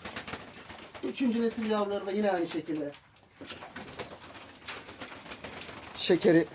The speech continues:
çıktı. Ee, tek farkı bunun ön tepesinin olmaması. Annesi gibi düz bir yapıya sahip olması kafasına. Şu şekilde. Diğer yumurta kardeşi,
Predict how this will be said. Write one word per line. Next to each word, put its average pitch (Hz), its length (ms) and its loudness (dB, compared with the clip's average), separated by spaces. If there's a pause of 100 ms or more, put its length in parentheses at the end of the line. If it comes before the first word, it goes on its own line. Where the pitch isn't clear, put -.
(220)
çıktı. 247 360 0 (500)
Ee, 156 340 10
tek 233 160 10
farkı 160 440 10 (1160)
bunun 180 280 10 (140)
ön 175 160 10
tepesinin 165 480 6
olmaması. 151 500 8
Annesi 147 400 6
gibi 139 220 6 (720)
düz 151 240 10
bir 139 200 6
yapıya 135 300 4
sahip 131 300 2
olması 123 300 0
kafasına. 127 420 -6 (1000)
Şu - 100 -6
şekilde. 127 420 -4 (2500)
Diğer 185 260 4
yumurta 180 320 2
kardeşi, 180 520 2